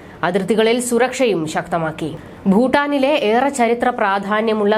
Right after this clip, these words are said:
ബേയുൽ ഖെൻപജോങ്ങിലെ നദീതീരത്താണ് ചൈനയുടെ അതിവേഗ ടൗൺഷിപ്പ് നിർമ്മാണം. വടക്ക് കിഴക്കൻ ഭൂട്ടാനിലേക്ക് ചൈന അനധികൃതമായി കടന്നു കയറുന്നതിന്റെ വിവരങ്ങളാണ് പുറത്തുവന്ന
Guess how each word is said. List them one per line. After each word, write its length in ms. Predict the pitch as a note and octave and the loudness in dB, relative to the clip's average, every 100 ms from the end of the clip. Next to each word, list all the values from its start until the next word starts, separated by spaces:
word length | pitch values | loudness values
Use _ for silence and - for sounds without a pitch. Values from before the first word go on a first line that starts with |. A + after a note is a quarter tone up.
| F3+ | 0
ബേയുൽ 420 | G3 G#3 A#3 B3 C4 B3 | 2 2 2 0 -2 -2
ഖെൻപജോങ്ങിലെ 840 | A3 A#3 A#3 A3+ A3+ A3 G#3 G3+ A#3+ - - - - - | -2 0 0 0 0 0 2 2 0 -4 -12 -20 -8 -2
നദീതീരത്താണ് 1000 | A3 B3 D4 B3+ A#3+ A#3 A3 F#3 E3 D#3 | 0 0 0 0 0 2 0 -2 -4 -4
ചൈനയുടെ 640 | F#3+ G3+ G#3+ G#3+ G#3+ B3+ E3+ | -2 0 0 2 0 -2 -2
അതിവേഗ 540 | F3+ G#3+ A#3+ A#3 A#3 A#3 A#3 | -4 -2 2 2 2 0 0
ടൗൺഷിപ്പ് 600 | G#3 F#3+ G#3+ A3+ A#3 E3+ - E3+ | -2 -2 -2 -4 -2 -2 -4 -4
നിർമ്മാണം. 680 | F3 E3+ D#3+ C#3+ B2+ - - - - - - | -2 0 0 -4 -8 -14 -20 -20 -20 -8 -2
വടക്ക് 240 | F#3+ G3+ A3+ | -2 0 0
കിഴക്കൻ 360 | A#3 A3+ A#3 A#3+ F3 | 0 0 0 0 0
ഭൂട്ടാനിലേക്ക് 760 | G3+ A3 A3+ A3+ A3 G#3 A3 A3 | 0 0 0 0 0 0 -2 -2
ചൈന 280 | G#3 G3+ A3+ G#3+ | 0 0 0 0
അനധികൃതമായി 800 | F#3 A3 A#3 A3+ A3+ A3 A3 A#3+ - - | 0 0 0 0 0 0 0 -2 -4 -4
കടന്നു 360 | G#3 G#3+ A#3+ | -2 0 0
കയറുന്നതിന്റെ 680 | A#3 G#3+ G#3+ G#3+ A3 A3 G#3 G3+ | 0 0 0 0 0 0 0 -2
വിവരങ്ങളാണ് 800 | F#3+ G#3 G#3 G#3+ G#3 F#3 F3 C#3 - - - - | 0 0 0 0 0 -2 -4 -6 -10 -20 -20 -4
പുറത്തുവന്ന 460 | A3 A3 B3 A#3 | -2 0 0 0